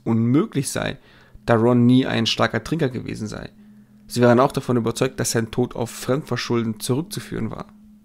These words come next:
Paul Freshour jedenfalls war überzeugt davon, dass sein Schwager ermordet worden war.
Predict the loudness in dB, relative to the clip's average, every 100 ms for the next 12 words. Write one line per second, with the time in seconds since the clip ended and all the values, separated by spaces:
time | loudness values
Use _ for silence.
0 | _ _ -20 -20 _ _ _ _ -20 _
1 | _ 2 2 4 -2 -2 0 0 0 -2
2 | -2 -2 -2 0 2 2 0 0 4 4
3 | 2 -4 -2 -2 -2 -4 -4 -4 -4 0
4 | 0 0 -2 0 2 2 2 0 -4 -8
5 | -8 -10 -10